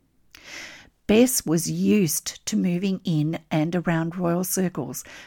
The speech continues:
but marriage number four to George Talbot, the Earl of Shrewsbury, one of the richest and most powerful men in the kingdom, certainly cemented, cemented and advanced her position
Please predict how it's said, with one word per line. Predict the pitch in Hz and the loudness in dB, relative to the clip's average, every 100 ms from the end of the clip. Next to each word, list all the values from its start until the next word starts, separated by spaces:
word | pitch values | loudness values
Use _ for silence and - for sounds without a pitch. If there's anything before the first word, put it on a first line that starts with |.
| - | 0
but | 220 - | 0 0
marriage | 190 202 214 226 240 - | 0 2 4 4 4 2
number | 196 190 175 | -2 0 -4
four | - - 180 180 226 | -6 -2 0 2 0
to | - 170 | -2 -6
George | 151 - 185 196 - - | -4 2 4 4 0 -8
Talbot, | - 180 180 147 - | -4 0 0 -2 -8
the | - 185 - | -4 -4 -2
Earl | 180 185 185 190 | 2 4 4 0
of | 196 | -2
Shrewsbury, | - 190 180 - 156 123 143 - - | -2 0 0 -2 -6 -6 -6 -16 -14
one | - 202 | 0 2
of | 208 196 - | 2 -2 -2
the | 180 160 | 0 0
richest | 165 180 254 262 - 143 - | -2 4 4 4 -2 -2 -2
and | 165 | 0
most | 190 233 - | 4 2 0
powerful | - 185 180 - | -2 0 0 -2
men | 175 160 165 | -2 -2 -2
in | 165 | -4
the | 175 | -6
kingdom, | - 160 165 160 143 - - - | -8 -6 -4 -4 -4 -10 -18 -10
certainly | - - - 226 233 240 180 156 | -2 0 4 6 6 4 0 -2
cemented, | - 175 175 165 - 170 160 _ _ | -2 -2 -2 -2 -4 -6 -6 _ _
cemented | - - 175 180 208 247 - 151 196 - _ | -8 -4 -2 0 0 0 -2 -4 -6 -10 _
and | 180 165 170 - | -2 0 -2 -2
advanced | 175 151 - 165 160 - | -6 -6 -4 -2 -2 -4
her | - 165 | -8 -8
position | - 160 151 - 139 | -6 -8 -6 -6 -8